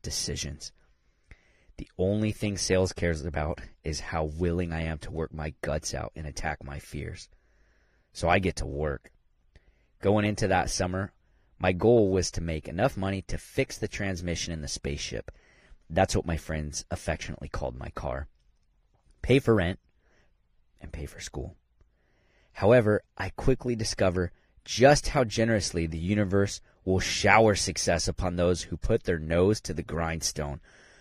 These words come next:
I soon change my goal and end up earning four times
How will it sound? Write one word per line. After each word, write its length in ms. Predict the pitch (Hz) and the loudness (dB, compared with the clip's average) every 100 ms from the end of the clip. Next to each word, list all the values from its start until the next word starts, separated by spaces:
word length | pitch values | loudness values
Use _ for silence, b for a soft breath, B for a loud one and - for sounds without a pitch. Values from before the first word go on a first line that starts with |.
| b - | b 4
I 120 | 107 | 4
soon 280 | - 147 117 | 6 2 0
change 300 | - 143 131 | 2 2 2
my 160 | 85 | 0
goal 280 | 76 85 82 | 2 2 2
and 120 | 90 - | -2 -4
end 180 | 135 147 | 0 2
up 140 | - | 2
earning 300 | 110 104 95 - _ _ | 0 -4 -6 -10 _ _
four 360 | - - 165 156 | -2 6 10 8
times 640 | - 135 151 110 71 - | 8 -2 -2 -2 -4 -12